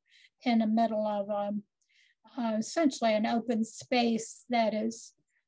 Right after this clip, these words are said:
uh, near where production was. It, to me, it ties the spiritual and the practical together. And Bill is very good at doing that. So one of the things that Bill has done, and, and he's done many, but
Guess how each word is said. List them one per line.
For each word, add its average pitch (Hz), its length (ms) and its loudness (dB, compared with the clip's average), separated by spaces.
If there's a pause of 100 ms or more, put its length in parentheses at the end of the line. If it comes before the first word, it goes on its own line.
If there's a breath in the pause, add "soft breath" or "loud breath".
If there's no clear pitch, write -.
(340)
uh, 214 360 0
near 233 760 8 (100)
where 226 140 -2
production 220 720 -4
was. 208 500 -4 (460)
It, - 140 -6
to 254 120 4
me, 247 280 8
it 233 120 -2
ties 220 360 0
the 214 100 -4
spiritual 214 540 -4
and 202 100 -6
the 208 160 -6
practical 208 560 -4
together. 214 500 -4 (360)
And 220 160 4
Bill 247 220 6
is 226 180 0
very 214 240 -2
good 208 200 -2
at 208 160 -4
doing 208 300 -2
that. 208 220 -10 (680 soft breath)
So 254 460 4
one 277 180 6
of 359 100 4
the 294 80 0
things 269 340 6
that 233 220 -4
Bill 254 240 2
has 220 200 -4
done, 220 340 -2
and, 226 280 -2 (320 soft breath)
and 226 180 -2
he's 214 140 -6
done 220 300 2
many, 240 380 2
but 208 160 -4